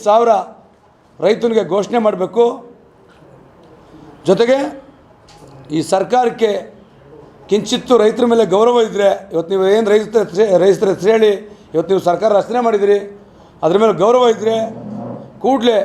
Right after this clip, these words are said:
ರೈತರನ್ನ ರಕ್ಷಣೆ ಮಾಡುವಂಥ ಕೆಲಸ ಮಾಡಬೇಕು. ಹತ್ತನೇ ತಾರೀಕು ಬಜೆಟ್ನಲ್ಲಿ ನೀವೇನಾದ್ರು ಅನ್ವಯ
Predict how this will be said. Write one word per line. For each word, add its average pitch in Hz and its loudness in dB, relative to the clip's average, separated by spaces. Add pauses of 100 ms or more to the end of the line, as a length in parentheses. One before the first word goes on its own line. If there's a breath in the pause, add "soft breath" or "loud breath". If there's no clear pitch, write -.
(600)
ರೈತರನ್ನ 220 -2 (120)
ರಕ್ಷಣೆ 262 -2
ಮಾಡುವಂಥ 226 0
ಕೆಲಸ 180 0 (100)
ಮಾಡಬೇಕು. 196 -2 (1300 soft breath)
ಹತ್ತನೇ 254 0
ತಾರೀಕು 240 2 (800)
ಬಜೆಟ್ನಲ್ಲಿ 226 0
ನೀವೇನಾದ್ರು 226 2 (1300)
ಅನ್ವಯ 233 2